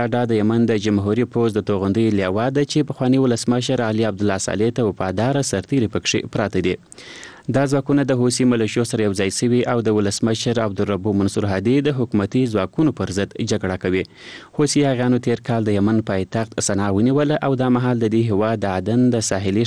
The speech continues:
ښار د نیولو لپاره په جګړه بوخت دي. او په تهران کې د واشنګټن پوسټ د سیمه ییز دفتر د مسؤل جیسون رضایان مدافع وکیل وایي، دا ژورنالیست پر جاسوسۍ سربیره په درې نورو تورونو هم تورن شوی چې یو پکښې له دښمن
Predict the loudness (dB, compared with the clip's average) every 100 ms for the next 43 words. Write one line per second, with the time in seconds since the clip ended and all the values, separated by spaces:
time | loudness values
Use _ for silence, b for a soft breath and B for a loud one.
0 | 0 0 0 2 2 2 2 0 -2 -4
1 | -4 -2 -4 -2 -2 -4 -6 -2 0 0
2 | -2 -4 -4 _ _ _ -20 _ _ -20
3 | B B B B B B B B 0 2
4 | 2 2 0 0 0 0 0 0 0 2
5 | 2 0 0 0 0 0 0 -2 -2 -2
6 | 0 2 2 -2 -2 -2 0 0 0 0
7 | 0 2 0 -2 0 0 2 2 0 2
8 | -2 0 0 2 2 2 0 2 0 0
9 | 0 2 2 0 B B B B 0 2
10 | 2 2 2 0 0 0 0 0 0 0
11 | 0 -2 0 0 2 0 -2 -2 2 2
12 | 4 4 2 0 0 0 0 -2 -2 -2
13 | -2 2 2 2 2 2 2 0 -4 0
14 | 2 2 2 0 0 2 2